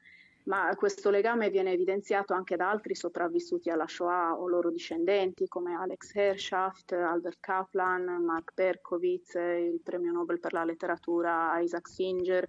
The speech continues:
il filosofo Max Horkheimer e tanti altri. E sempre a questo proposito, in un'intervista che era stata condotta negli anni settanta in Sardegna, Kupfer racconta un episodio straziante riguardante un cane randagio detenuto in un canile negli Stati Uniti.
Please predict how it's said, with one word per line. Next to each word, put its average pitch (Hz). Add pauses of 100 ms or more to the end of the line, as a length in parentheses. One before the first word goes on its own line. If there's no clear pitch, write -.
(400)
il 196
filosofo 180
Max 165
Horkheimer 180
e 165
tanti 175
altri. 175 (300)
E 190
sempre 247
a 190
questo 190
proposito, 226
in 190
un'intervista 190
che 185
era 175
stata 180
condotta 190
negli 175
anni 180
settanta 190
in 185
Sardegna, 202
Kupfer 226
racconta 202
un 185
episodio 202
straziante 190
riguardante 185
un 202
cane 196
randagio 196
detenuto 185
in 185
un 185
canile 180
negli 170
Stati 175
Uniti. 170